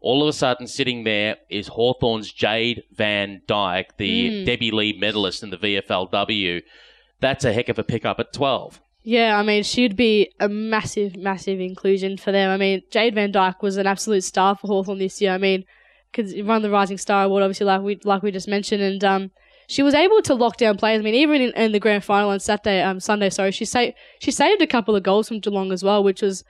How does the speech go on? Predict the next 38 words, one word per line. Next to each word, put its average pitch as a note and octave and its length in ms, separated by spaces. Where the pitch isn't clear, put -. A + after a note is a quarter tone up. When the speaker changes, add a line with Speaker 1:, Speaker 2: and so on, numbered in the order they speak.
Speaker 2:
which D4 120
is D#4+ 120
crucial F4+ 320
to D#4+ 80
be C4 80
able A#3+ 140
to A3 80
do A3+ 180
at F#3+ 120
such A3+ 200
a - 20
young G#3 220
age, G#3 160
to - 80
be A3 60
able G#3+ 120
to G3+ 60
stand A3+ 340
up G3+ 160
and G3 260
prevent A3+ 360
those, G#3+ 260
um, G3 260
those G3 300
older G3+ 240
players G3+ 420
from, G3+ 240
um, G3+ 220
getting G#3+ 240
their, G3+ 260
letting G#3+ 260
their G#3+ 100
experience G3+ 380
get G#3 140
over G3 100
the F#3 80
top. G#3+ 320
So G#3 320